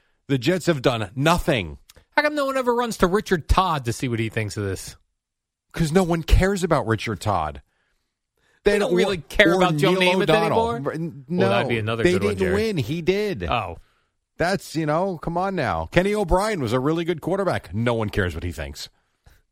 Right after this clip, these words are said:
Speaker 1: No one cares.
Speaker 2: If I was Zach Wilson, I'd be like, "Hey, Joe, if I had played in nineteen sixty-nine, I'd be able to read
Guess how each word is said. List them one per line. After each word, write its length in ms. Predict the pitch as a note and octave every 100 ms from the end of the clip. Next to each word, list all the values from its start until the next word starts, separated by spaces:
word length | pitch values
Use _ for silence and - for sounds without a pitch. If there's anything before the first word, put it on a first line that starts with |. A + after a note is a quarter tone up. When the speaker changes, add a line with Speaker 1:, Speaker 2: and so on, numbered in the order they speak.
| -
Speaker 1:
No 160 | G3+
one 160 | F#3+ C3+
cares. 400 | - E2 D#2 -
Speaker 2:
If 60 | -
I 40 | A#3
was 100 | G#3+
Zach 200 | G#3 -
Wilson, 240 | G3+ F3+
I'd 60 | D3+
be 80 | D3+
like, 200 | C3 - _
"Hey, 160 | E3+ E3+
Joe, 380 | C#3 D#3+ G#2 B2+
if 140 | D#3
I 80 | E3
had 120 | E3+
played 180 | E3 D#3
in 240 | C3 A2+ A2+
nineteen 460 | C3+ C#3 - C3+
sixty-nine, 720 | - C#3+ - B2+ B2 C3+ B2+
I'd 100 | B2+
be 80 | B2+
able 140 | C3+ A#2+
to 100 | A2
read 320 | A#2 B2